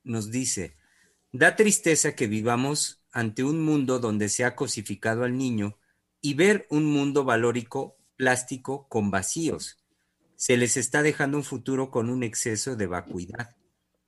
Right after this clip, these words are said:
Tal parece que el rol de las mujeres hoy está en un proceso de transformación social y psicológico.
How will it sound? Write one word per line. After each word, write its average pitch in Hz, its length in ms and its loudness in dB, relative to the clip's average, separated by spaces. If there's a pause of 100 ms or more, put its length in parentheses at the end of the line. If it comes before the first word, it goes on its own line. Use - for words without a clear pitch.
(400)
Tal 147 220 4
parece 151 640 6
que 117 140 4
el 110 140 2
rol 147 300 2
de 151 100 4
las 110 180 0
mujeres 131 520 -2
hoy 131 340 0
está 113 300 -2
en 160 100 2
un 160 140 -2
proceso 147 440 -2
de 117 140 -4
transformación 123 840 -4
social 104 680 -4
y 101 100 -8
psicológico. 107 880 -8